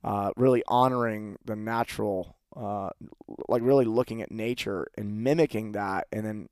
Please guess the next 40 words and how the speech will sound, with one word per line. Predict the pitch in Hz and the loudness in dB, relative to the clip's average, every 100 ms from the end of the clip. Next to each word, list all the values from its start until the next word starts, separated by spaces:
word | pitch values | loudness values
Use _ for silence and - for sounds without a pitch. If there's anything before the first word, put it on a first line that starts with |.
| - | -10
and | 110 107 | -6 -6
then | 104 | -8
creating | - 123 110 | -4 -2 -2
structure | 95 - 139 143 - | -8 0 4 4 2
around | 113 107 107 107 | -2 0 -2 -4
that | 104 98 80 _ - - _ - | -4 -4 -6 _ -20 -20 _ -6
in | 113 | -2
a | 110 | 2
way | 117 113 113 | 4 4 2
that | 107 104 - _ | 2 -2 -4 _
is, | 113 107 101 95 - _ _ _ | -2 -2 -4 -8 -16 _ _ _
we're | 123 127 | 0 2
being | 123 139 120 | 4 4 4
good | 110 | 0
stewards | - - 123 110 90 | 0 2 4 4 0
as | 78 | -6
human | 101 104 95 | -6 -6 -4
beings | 107 104 98 | -4 -2 -4
on | 95 | -6
the | 87 | -8
planet | - 123 131 110 101 - | -4 0 0 0 -4 -6
by | 104 107 104 | -6 -4 -6
saying, | 101 - 107 107 | -8 -8 -10 -8
"Okay, | 110 113 | -4 0
we're | 110 113 | 0 0
gonna | 120 113 | 0 0
really | 101 113 107 | 0 0 0
take | 104 98 | -2 -2
care | 104 | -2
of | 101 | -2
the | |
planet, | - 120 127 123 - | -4 -2 -2 -2 -4
and | 107 | -8
the | |
planet's | - 107 107 | -10 -10 -10
gonna | 104 107 | -12 -14
take | - - | -12 -10
care | - | -8
of | - 90 | -6 -2
us." | 87 - - | -2 -2 -8